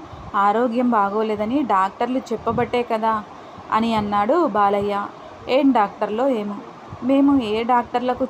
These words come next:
చూపించుకున్నాం? కనలేదా పిల్లలను? వాళ్ళు అంతే చెప్తారు డబ్బుల కోసం. అయినా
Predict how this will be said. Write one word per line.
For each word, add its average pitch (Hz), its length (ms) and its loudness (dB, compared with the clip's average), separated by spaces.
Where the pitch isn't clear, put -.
చూపించుకున్నాం? 240 800 -2
కనలేదా 233 500 2
పిల్లలను? 214 600 -2
వాళ్ళు 240 680 2
అంతే 220 440 0
చెప్తారు 220 500 -2
డబ్బుల 202 320 -2
కోసం. 208 420 -6
అయినా 226 460 2